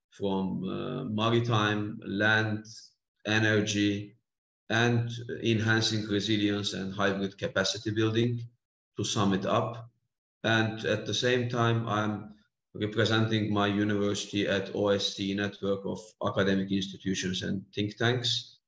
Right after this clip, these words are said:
and I am among its elected steering members.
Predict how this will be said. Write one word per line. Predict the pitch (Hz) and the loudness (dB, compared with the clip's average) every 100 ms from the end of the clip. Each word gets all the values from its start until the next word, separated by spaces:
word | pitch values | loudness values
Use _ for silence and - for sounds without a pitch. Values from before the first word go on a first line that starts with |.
| _ - | _ -4
and | 110 110 | 0 2
I | 101 107 | 4 4
am | 107 104 | 4 2
among | 101 101 104 98 | 0 0 0 0
its | 95 - - | -4 -4 -2
elected | 98 101 101 98 92 - | 2 2 2 -2 -4 -4
steering | - - 101 98 98 | -6 0 0 0 -2
members. | 95 95 95 95 98 - - - | -2 0 0 0 -2 -4 -8 -18